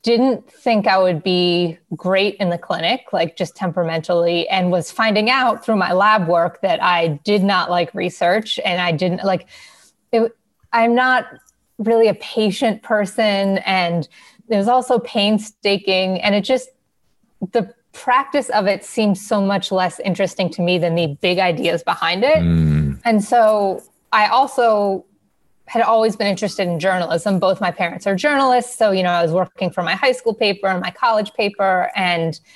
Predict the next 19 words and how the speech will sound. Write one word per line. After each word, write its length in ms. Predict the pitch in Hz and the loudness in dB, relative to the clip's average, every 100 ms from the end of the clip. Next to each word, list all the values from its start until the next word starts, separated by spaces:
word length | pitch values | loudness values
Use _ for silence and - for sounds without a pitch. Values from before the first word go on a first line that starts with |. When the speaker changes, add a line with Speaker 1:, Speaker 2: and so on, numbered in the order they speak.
| - _ _ _ _ _ _ | -20 _ _ _ _ _ _
Speaker 1:
sort 200 | 247 220 | -2 0
of 120 | 185 | -2
realized 840 | - 190 175 226 240 208 208 165 - | -4 -2 2 2 4 4 2 -2 0
that, 240 | 202 - - | -2 0 2
oh, 260 | 247 247 | 4 6
like, 180 | 220 196 | 4 2
maybe 380 | 202 208 226 226 | 2 2 2 2
I 120 | 180 | 0
could 200 | 180 180 | 0 -2
write 440 | 156 156 185 185 - | -2 0 0 0 -4
about 500 | 175 - - - - _ _ _ _ | -6 -4 -4 -6 -10 _ _ _ _
these 340 | 175 185 180 | -8 -4 -2
ideas 720 | 175 165 170 160 147 - 185 - | 0 0 0 -2 -2 -4 -4 -4
instead 460 | 175 95 170 170 | 0 2 2 2
Speaker 2:
Mm. 120 | 160 | 0
Speaker 1:
of 840 | 156 156 _ - - _ _ 175 156 | 0 -4 _ -20 -20 _ _ -10 -2
being 260 | 214 180 | 0 0
the 80 | 175 | -2
person. 680 | _ 180 - 165 165 170 | _ -6 -4 -8 -8 -12